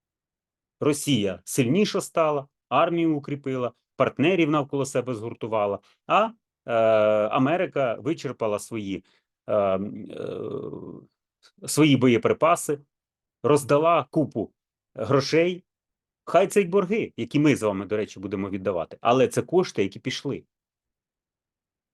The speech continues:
І тут на горизонті маячить Трамп. Трамп, який для мене особисто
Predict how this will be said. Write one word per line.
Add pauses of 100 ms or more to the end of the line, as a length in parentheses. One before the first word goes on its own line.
(100)
І (100)
тут (280)
на
горизонті (180)
маячить (1080)
Трамп. (380)
Трамп, (400)
який
для (340)
мене
особисто